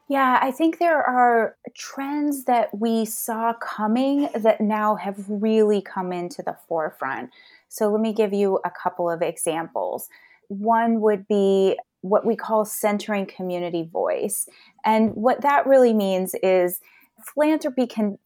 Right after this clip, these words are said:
tend to exist in a bubble. We have dollars, we have prestige, and frankly, we have power compared to vulnerable communities. And so it's easy to sit in our rooms and say, "Here's what we think the problem is, and here's what we think the solution ought to be."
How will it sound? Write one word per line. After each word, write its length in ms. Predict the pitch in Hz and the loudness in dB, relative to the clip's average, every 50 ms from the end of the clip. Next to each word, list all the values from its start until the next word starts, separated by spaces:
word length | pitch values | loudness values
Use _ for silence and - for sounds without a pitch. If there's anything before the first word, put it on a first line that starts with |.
| _ - | _ -14
tend 300 | - 208 226 233 233 220 | -8 -2 2 2 2 4
to 100 | - 226 | 4 4
exist 440 | 214 - - 208 190 185 - - - | 2 4 4 2 2 2 0 -2 -2
in 100 | 185 175 | 0 0
a 80 | 170 165 | 0 2
bubble. 500 | 160 156 143 - - 98 76 - - - - | 4 4 4 4 2 0 0 -2 -4 -4 -4
We 240 | 202 196 185 185 - | -4 -2 -2 -2 0
have 260 | - 160 151 156 - - - _ _ _ - _ _ _ _ - | 2 2 2 2 -2 -8 -20 _ _ _ -20 _ _ _ _ 2
dollars, 640 | 294 269 269 262 254 247 247 233 226 226 220 220 - | 4 6 8 8 8 8 6 6 6 4 2 2 -2
we 100 | 196 180 | -4 -4
have 180 | 175 - 180 - - | -4 -6 -8 -8 -8
prestige, 580 | - 190 180 - - - 269 269 269 262 247 240 - - | -8 -8 -6 -6 -6 -4 -2 0 0 0 0 -2 -2 -2
and 300 | 240 233 233 233 226 - | 0 0 0 0 -2 -4
frankly, 340 | - 233 233 - 254 247 226 | -4 -6 -2 -2 0 0 0
we 140 | 220 226 214 | 0 -2 -2
have 220 | 208 233 247 247 - - _ - | -4 -6 -6 -8 -10 -16 _ -16
power 640 | - - 233 262 302 277 214 180 165 160 160 156 - - - - _ _ - - | -12 -6 -4 -2 2 4 4 6 6 6 4 2 0 -4 -10 -20 _ _ -14 -6
compared 600 | - 226 214 208 185 196 208 208 202 202 196 - - - | -4 -4 -4 -4 -2 0 0 0 0 0 -4 -8 -4 -2
to 460 | 214 208 202 190 190 196 190 160 - 190 | 2 2 4 4 4 2 2 0 -2 -2
vulnerable 640 | - 190 196 196 190 190 190 180 170 185 175 175 - - | -2 -2 0 0 -2 -2 -4 -2 0 0 0 0 -2 -4
communities. 640 | 196 202 208 220 220 208 190 - 151 113 151 - | -4 -2 0 2 2 0 0 0 -2 -4 -4 -4
And 140 | 190 196 196 | -6 -6 -4
so 120 | - 202 214 | 0 0 0
it's 160 | 220 214 - - | 0 -2 -4 -6
easy 460 | 214 226 233 233 202 220 208 202 196 190 | -2 0 0 0 0 0 0 -2 -2 -4
to 100 | - 202 | -6 -8
sit 360 | 202 - - 208 202 202 - - | -8 -4 0 2 4 4 4 2
in 140 | - 196 190 | 0 0 0
our 180 | 185 180 180 180 | 0 0 -2 -2
rooms 480 | 196 220 226 214 214 208 208 202 202 | -2 0 2 2 2 2 2 0 0
and 180 | 190 185 185 180 | -2 -4 -4 -2
say, 440 | - - 185 180 175 175 170 175 - - - - - - - _ - | 0 2 4 6 8 6 6 4 0 -6 -20 -20 -20 -20 -20 _ 2
"Here's 240 | 240 214 202 202 220 | 4 4 4 4 2
what 100 | - - | 2 2
we 80 | 202 | 2
think 200 | 190 - 185 180 | 0 -2 -4 -6
the 80 | - 175 | -6 -10
problem 420 | - - 190 185 180 185 185 185 | -2 0 2 2 2 2 0 -2
is, 160 | 175 170 175 | -2 -2 -4
and 120 | 180 175 170 - | -6 -8 -2 0
here's 220 | 214 196 185 - | 0 0 2 0
what 100 | 190 - | 0 -2
we 80 | 185 185 | -2 -4
think 240 | - 175 170 - | -4 -8 -10 -10
the 60 | - 175 | -12 -12
solution 500 | - - 185 175 175 175 - - 165 156 | -8 -6 -2 -2 -2 -2 -4 -6 -6 -4
ought 200 | - 160 160 - | -4 -4 -6 -8
to 100 | - 160 | -8 -6
be." 360 | 175 175 165 160 180 202 | -4 -2 -2 -2 -4 -6